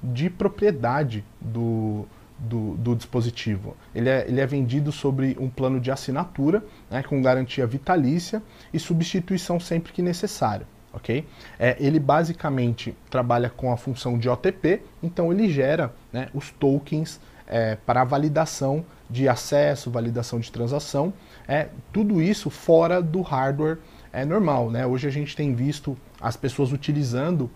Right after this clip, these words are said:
a, as autenticações, é, todas no mesmo dispositivo, como no, nos seus smartphones,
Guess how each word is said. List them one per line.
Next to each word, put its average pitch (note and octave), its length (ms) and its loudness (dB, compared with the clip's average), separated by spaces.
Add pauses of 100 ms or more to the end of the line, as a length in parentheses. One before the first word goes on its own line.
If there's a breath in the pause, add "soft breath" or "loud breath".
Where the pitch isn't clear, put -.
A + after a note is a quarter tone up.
(200 loud breath)
a, A2+ 260 -2
as A#2+ 100 0
autenticações, C3 920 -2
é, A#2+ 140 -2
todas D3+ 640 0
no C3 160 0
mesmo D3 340 2
dispositivo, D3 720 -2
como B2 260 -4
no, A#2+ 260 -2
nos A#2 180 -4
seus B2 160 0
smartphones, B2 800 0